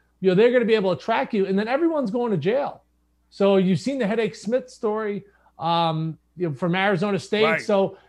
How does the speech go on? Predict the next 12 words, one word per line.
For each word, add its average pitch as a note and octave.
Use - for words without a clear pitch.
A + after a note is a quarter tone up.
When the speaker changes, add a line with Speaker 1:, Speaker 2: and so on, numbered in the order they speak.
Speaker 1:
the, G3+
the F#3+
computers B3+
now G3+
are F#3
able G#3+
to E3+
track. G3+
So F#3+
there, F#3+
there A3
is, A3